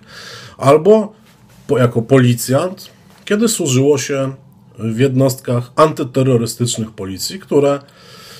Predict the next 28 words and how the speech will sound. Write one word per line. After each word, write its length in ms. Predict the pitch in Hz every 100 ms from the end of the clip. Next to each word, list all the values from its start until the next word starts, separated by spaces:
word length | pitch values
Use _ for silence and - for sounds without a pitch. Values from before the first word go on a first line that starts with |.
| -
szkolenia 580 | - - 165 175 175 135
spadochronowe 760 | - 135 123 117 120 131 131
wraz 300 | 110 131 131
z 60 | 107
wojskiem 500 | 110 123 123 120 110
również 400 | 110 107 110 -
też 380 | 98 98 - - _
przechodzą. 500 | - 120 104 87 76 - - - -
W 60 | -
takich 340 | 202 208 185
okolicznościach 720 | 160 160 147 - 143 - 156
można 240 | 143 139 151
by 100 | 143
było 220 | 143 135
zdobyć 480 | 120 117 127 123 - _ - _ - _ _ _ -
odznakę 480 | - 113 110 131 131
skoczka 560 | - 110 - 123 117 120 - - - -
Wojsk 500 | 110 120 123 - - - _ _
Powietrzno-Desantowych. 760 | 113 110 139 139 175 180 120 - - - - - - - - -
Coś 220 | - 202
tam 160 | 214 175
się 120 | 180
obiło, 360 | 143 135 214 165
że 160 | 147
on 120 | 135 135
skakał 500 | - - 214 147 123
w 80 |
cywilu 560 | - 135 110 92 113 151